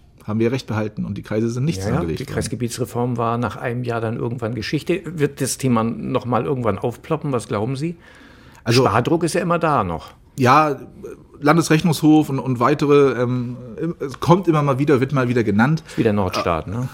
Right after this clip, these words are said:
Speaker 1: <laughs> Ja, aber, aber, aber diesen Protest, den Dithmarschen damals gemacht hat, den hat keiner vergessen. Und das kann ich mir nicht vorstellen, dass sowas von oben heraus, äh, entschieden wird und kommt.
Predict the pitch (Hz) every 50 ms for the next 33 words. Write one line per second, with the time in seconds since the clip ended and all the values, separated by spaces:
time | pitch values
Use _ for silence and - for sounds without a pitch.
0 | - 120 - 180 - - 117 127 123 127 139 143 127 123 123 120 - - 120 123
1 | 113 120 - 123 120 107 113 107 127 156 156 143 127 - 123 - - 156 165 165
2 | - - 143 131 127 147 143 - 143 135 131 120 139 131 123 123 117 - - 117
3 | 120 117 - - 123 117 113 113 110 - - 135 131 131 117 - - 95 78 92
4 | 82 - - 110 120 147 - - - - - - - - - _ - 110 110 110
5 | 95 87 - 104 101 - - 113 110 110 113 110 - - 113 101 - 110 104 98
6 | - 117 113 - - - 117 113 135 127 127 127 127 120 104 104 95 104 101 104
7 | 95 - - - 107 101 98 95 95 98 - 95 95 - - 104 95 98 90 92
8 | 90 - 92 92 - 92 82 80 78 -